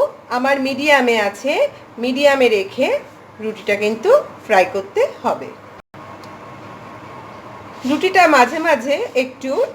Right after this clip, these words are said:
এইভাবে ঘুরিয়ে দিতে হবে। ভয় নেই, হাতে কিন্তু গরম সেকাটা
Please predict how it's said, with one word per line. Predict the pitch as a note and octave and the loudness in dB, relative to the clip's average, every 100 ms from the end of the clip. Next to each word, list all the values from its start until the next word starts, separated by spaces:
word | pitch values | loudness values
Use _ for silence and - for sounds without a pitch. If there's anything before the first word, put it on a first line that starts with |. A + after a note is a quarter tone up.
| A#3+ | 2
এইভাবে | C4+ C#4 F#3+ A#3 A4+ D4+ | 2 -2 0 2 0 -2
ঘুরিয়ে | C4 C4+ C#4 C4 | -4 2 2 2
দিতে | B3+ A3+ A3+ | -2 -2 0
হবে। | F#3+ A3 G4+ C#5+ - - - - - A#3 | 2 4 2 0 -8 -20 -20 -20 -12 0
ভয় | E4+ G#4+ D4 | 4 6 6
নেই, | B3 A4 - | 4 4 0
হাতে | B3+ G#3+ C4+ C4+ | -2 -2 -2 -4
কিন্তু | C4+ - C#4 C5+ C#5+ - - - - - - A3 | -4 -2 2 2 2 -10 -20 -20 -20 -18 -4 4
গরম | A3+ G#3+ - - - - - - | 6 4 0 -6 -18 -20 -20 -12
সেকাটা | - G3 G3+ G3+ | 0 0 0 0